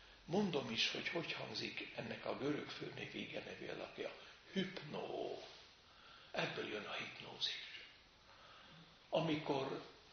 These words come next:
nem békésen alszik el az ember, hanem belezuhan az alvásba. Amikor menekül a valóság elől.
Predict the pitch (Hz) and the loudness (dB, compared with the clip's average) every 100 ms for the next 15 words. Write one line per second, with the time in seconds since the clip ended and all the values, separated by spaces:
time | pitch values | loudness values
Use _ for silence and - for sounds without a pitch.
0 | - 160 208 175 - 131 165 139 - 135 | 0 4 4 2 0 4 6 6 4 6
1 | - - - - - - - - - - | 8 8 6 0 0 0 2 0 0 2
2 | 107 101 - - - - - - - - | 2 2 2 0 0 0 0 2 6 8
3 | - - - - - - - - - - | 10 10 10 8 2 2 -2 -8 -10 -10
4 | - - - - - - - - - - | -10 -12 -10 0 2 2 0 0 2 0
5 | - - - - - - - - - - | -2 -6 -10 -12 -14 -14 -2 4 8 8
6 | 156 - 151 135 160 165 131 - - 110 | 8 8 8 8 8 8 8 6 4 2
7 | - - - - - - - - - - | -2 -4 0 2 4 2 2 2 2 0
8 | - - | -2 -4